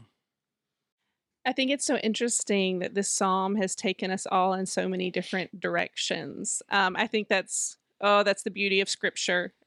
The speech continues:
Um, you can read the same passage ten times and see something different. Bert, I'm so grateful that you challenged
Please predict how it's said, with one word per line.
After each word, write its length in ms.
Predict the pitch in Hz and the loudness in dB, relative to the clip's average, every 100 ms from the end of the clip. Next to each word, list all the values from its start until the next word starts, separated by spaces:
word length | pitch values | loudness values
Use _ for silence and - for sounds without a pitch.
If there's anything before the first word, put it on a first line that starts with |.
| - | -2
Um, 160 | 185 196 | -2 -2
you 100 | 208 | 0
can 220 | 208 196 | 0 2
read 280 | 190 190 208 | 2 2 2
the 80 | |
same 360 | 196 202 190 196 | 2 2 0 -2
passage 880 | - 185 - - 190 185 180 - - | -2 -2 -2 0 2 2 -2 -4 -4
ten 280 | - 196 196 | 0 0 0
times 640 | - 185 180 190 196 - | -2 0 0 -2 -4 -6
and 180 | 196 190 | -4 -4
see 160 | 190 | -2
something 360 | 180 185 180 175 | -2 -2 -2 -4
different. 600 | 185 - 185 185 - - _ _ _ _ _ - | -4 -2 -2 -2 -6 -16 _ _ _ _ _ -12
Bert, 460 | 185 214 208 196 - | -2 2 4 4 2
I'm 140 | 202 | -2
so 200 | - 214 | 0 0
grateful 600 | 208 196 - 196 175 175 | 2 -2 0 -2 0 2
that 180 | 180 - | 0 0
you 760 | 185 190 190 190 185 185 190 185 - _ _ | 0 0 2 2 2 2 0 -2 -8 _ _
challenged 1300 | - - - 208 208 202 185 185 190 196 - - - | -2 0 2 2 2 0 -2 -4 -8 -8 -6 -6 -8